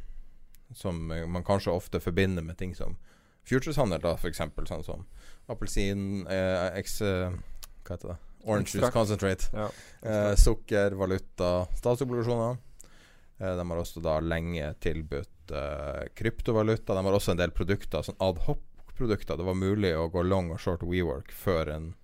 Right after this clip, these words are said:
Speaker 1: I P O-en som feilet. De har mye artige, artige muligheter som de får gjennom å,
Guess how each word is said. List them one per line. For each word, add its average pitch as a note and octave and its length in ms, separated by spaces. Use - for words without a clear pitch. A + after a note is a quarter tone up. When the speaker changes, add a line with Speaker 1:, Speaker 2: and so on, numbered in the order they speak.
Speaker 1:
I F2 80
P F2+ 100
O-en E2 220
som - 100
feilet. F2 460
De - 80
har F2+ 100
mye F#2 280
artige, E2 480
artige F#2 280
muligheter D#2+ 480
som F2 120
de E2+ 80
får F2+ 240
gjennom E2 340
å, E2+ 120